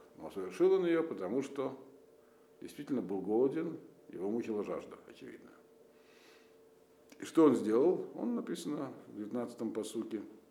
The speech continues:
«Ваешев и то, ваехаль лехем, бебейто, ваеш майм». Вернулся с ним и ел хлеб в его доме и пил воду.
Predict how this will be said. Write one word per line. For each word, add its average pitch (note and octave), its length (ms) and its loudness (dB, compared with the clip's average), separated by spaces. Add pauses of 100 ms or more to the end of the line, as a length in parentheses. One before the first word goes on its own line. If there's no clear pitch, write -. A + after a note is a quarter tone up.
(880)
«Ваешев B2+ 560 6
и - 40 0
то, G3 420 2
ваехаль A2+ 560 4
лехем, F2 360 -2 (520)
бебейто, F2 680 -2 (120)
ваеш A2 400 -2
майм». G2 260 -8 (1120)
Вернулся A2 500 2
с E2+ 80 -10
ним D3 340 2 (920)
и A2+ 80 -2
ел A2 380 2
хлеб D3 460 2 (160)
в B2 120 -8
его C#3 200 4
доме C#3+ 380 6
и - 160 -2
пил B2 220 0
воду. D2 380 -4